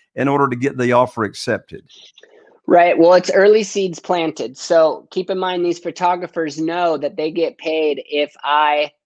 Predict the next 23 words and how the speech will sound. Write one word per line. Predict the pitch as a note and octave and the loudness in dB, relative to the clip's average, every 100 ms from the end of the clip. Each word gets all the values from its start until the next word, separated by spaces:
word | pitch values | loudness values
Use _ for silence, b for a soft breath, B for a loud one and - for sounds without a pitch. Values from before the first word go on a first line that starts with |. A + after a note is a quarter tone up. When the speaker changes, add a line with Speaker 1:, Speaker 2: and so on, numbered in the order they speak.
| _ _ _ _ _ _ | _ _ _ _ _ _
Speaker 2:
close | F3 D#3+ D3+ | 0 0 0
a | |
deal, | C3+ D3+ C3 A2 | -2 0 0 -2
right? | G2 C3 D3 - | 0 0 0 -2
Any | D3 D3 | -4 0
deal | D3+ D3 | 0 0
that | D3 | 0
I | C#3+ | 0
close, | - D3 C#3 | -2 -4 -2
they're | C#3 | -4
gonna | C#3+ C#3 | -2 -2
get | C3 - | -6 -2
paid. | D3+ B2+ - | 2 2 0
So | D#3+ | -2
those | D#3 F#3+ | 2 2
conversations | - G#3+ G#3 F#3+ - E3+ - D#3 C#3+ | 2 -2 0 -4 -2 -2 -2 -4 -2
usually | D#3+ D#3+ D3+ | -4 -2 0
are | B2+ | 0
started | - D#3 D3+ C3+ B2+ | 0 0 2 -2 0
with | D#3 _ | -2 _
the | C#3+ | -2
listing | C3+ D3+ - D3 C#3 | 0 -2 -2 -8 -4
agent | C3+ B2+ B2+ B2 | -6 -6 -12 -12